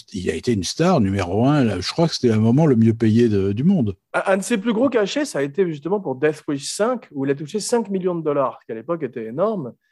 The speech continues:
Speaker 2: Ce qui explique pourquoi il restait plus d'argent pour le budget du film lui-même. Mais, euh, il était tellement pauvre quand il était jeune qu'il était obligé de porter les vêtements de sa sœur à l'école. Marlène, sa sœur. Et j'imagine
Speaker 1: Mm.
Speaker 2: que personne n'a dû se foutre de sa gueule, tu sais.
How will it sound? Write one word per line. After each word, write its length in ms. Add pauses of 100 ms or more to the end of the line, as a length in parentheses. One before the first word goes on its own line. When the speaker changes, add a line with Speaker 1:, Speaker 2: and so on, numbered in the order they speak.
(100)
Speaker 2:
Ce 120
qui 120
explique 320
pourquoi 260
il 100
restait 260
plus 100
d'argent 260
pour 140
le 80
budget 260
du 140
film 260
lui-même. 480 (600)
Mais, 300 (140)
euh, 180
il 100
était 160
tellement 360
pauvre 480
quand 200
il 60
était 180
jeune 300
qu'il 220
était 180
obligé 180
de 60
porter 260
les 100
vêtements 280
de 80
sa 160
sœur 380
à 60
l'école. 500 (340)
Marlène, 440
sa 180
sœur. 480 (580)
Et 80
j'imagine 420
Speaker 1:
Mm. 40
Speaker 2:
que 80
personne 500
n'a 100
dû 120
se 60
foutre 140
de 80
sa 180
gueule, 280
tu 140
sais. 220